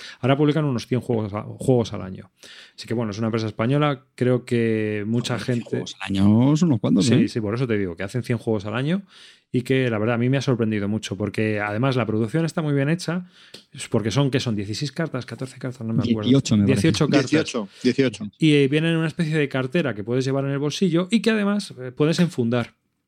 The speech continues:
Speaker 1: Puedes enfundar y meterlas en fundas dentro de la cartera. Ya viene pensada para que tú puedas enfundarlas sin tener que, que no pasa como, por ejemplo, con otros juegos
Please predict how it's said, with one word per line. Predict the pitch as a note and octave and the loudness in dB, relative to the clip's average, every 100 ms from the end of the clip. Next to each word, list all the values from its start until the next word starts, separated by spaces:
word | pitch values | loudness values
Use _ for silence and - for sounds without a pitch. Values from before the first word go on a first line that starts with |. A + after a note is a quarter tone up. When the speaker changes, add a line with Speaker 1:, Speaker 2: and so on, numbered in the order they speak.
| _ _ _ _ _ - - | _ _ _ _ _ -18 2
Speaker 1:
Puedes | C#3+ C#3 | 2 4
enfundar | D#3 D#3 C#3+ D#3 | 2 0 0 0
y | C#3+ | -2
meterlas | A2+ C3 C#3+ | -2 -2 -2
en | C#3 | -2
fundas | B2+ D3+ D#3 C3 | -2 0 0 -2
dentro | B2+ C3 | -2 0
de | B2+ | 0
la | A#2 | -2
cartera. | G#2+ F#2+ B2 | -6 -4 -4
Ya | A2+ | 0
viene | C3 C#3+ | 0 0
pensada | C#3 B2+ D#3+ C3+ C#3 - - - _ - | -2 -2 -2 -2 -4 -12 -20 -20 _ 0
para | B2+ A#2 | 2 2
que | A#2 | 0
tú | C3 B2+ | 0 2
puedas | C3+ C#3 C3+ B2+ A#2 A2+ A2 - E3 | 0 2 0 -2 -2 -4 -8 -12 -8
enfundarlas | C3 C3 A#2+ C3 C3 C#3 C3+ | -4 -2 0 0 0 -4 -2
sin | C3 | -2
tener | C3 A#2 B2+ | -2 -2 -2
que, | C3+ B2+ A#2 C#2+ - | 0 0 -2 -8 -4
que | B2 | 0
no | B2+ C3+ - | 2 0 0
pasa | C#3 C3+ B2+ | -2 0 0
como, | B2+ | 0
por | B2 A#2+ | 0 -2
ejemplo, | C#3+ C3+ C#3 | -2 0 0
con | A#2 A#2 | 0 -6
otros | A2+ | -6
juegos | - C#3+ C3+ C#3+ | 0 2 2 -2